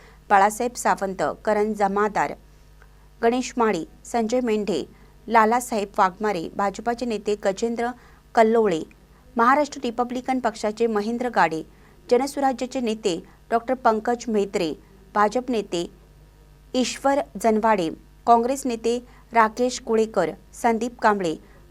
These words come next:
गणेश कांबळे, भाजपाचे बाबासाहेब आळतेकर, सांगली जिल्हा फुटबॉल असोसिएशनचे अध्यक्ष जग्गू सय्यद, शब्बीर शेख, सुलेमान ज-, मुजावर, सुलेमान मुजावर, झहीर मुजावर, बाळासाहेब भंडारे, विशाल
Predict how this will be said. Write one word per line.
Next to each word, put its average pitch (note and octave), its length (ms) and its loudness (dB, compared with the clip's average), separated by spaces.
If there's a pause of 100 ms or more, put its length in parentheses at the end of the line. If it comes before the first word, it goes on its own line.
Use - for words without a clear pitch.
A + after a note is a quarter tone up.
गणेश A#3+ 300 2
कांबळे, G#3 500 -2
भाजपाचे A#3+ 540 -2
बाबासाहेब A3 640 -2
आळतेकर, G3 580 -2 (380)
सांगली A#3+ 380 2
जिल्हा A#3+ 240 -2 (120)
फुटबॉल A3 500 2
असोसिएशनचे A#3+ 760 -2
अध्यक्ष G3+ 420 -2 (560)
जग्गू A3+ 320 2
सय्यद, G#3 540 -2 (680)
शब्बीर B3+ 400 0
शेख, G3 340 -2 (440)
सुलेमान C4 560 0
ज-, B3+ 80 -6
मुजावर, G#3+ 580 2 (520)
सुलेमान D4 440 0
मुजावर, A3+ 520 0 (560)
झहीर B3+ 220 4
मुजावर, G#3+ 520 0 (440)
बाळासाहेब A#3+ 460 6
भंडारे, G#3 500 0 (540)
विशाल B3+ 380 2